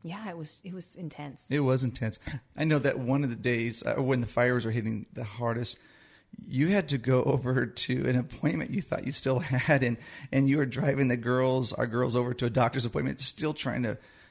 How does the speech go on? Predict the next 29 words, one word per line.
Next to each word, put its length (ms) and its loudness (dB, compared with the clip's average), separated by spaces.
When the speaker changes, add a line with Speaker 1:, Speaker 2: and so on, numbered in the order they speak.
Speaker 2:
keep 520 -4
ca-, 240 -4
those 200 -4
commitments 400 -4
going, 360 2
be 160 0
over 200 4
at 80 2
the 60 -6
Speaker 1:
<laughs> 60 -6
Speaker 2:
doctor, 440 2
and 140 2
obviously, 460 0
uh, 80 -2
you 180 -8
don't 80 0
want 100 2
to 40 -6
be 80 -4
charged 320 0
that 220 0
copay, 440 0
right? 280 2
Speaker 1:
Yeah. 300 4
Speaker 2:
Um, 180 -2
but 200 4
you 160 4
went 140 6
over 260 2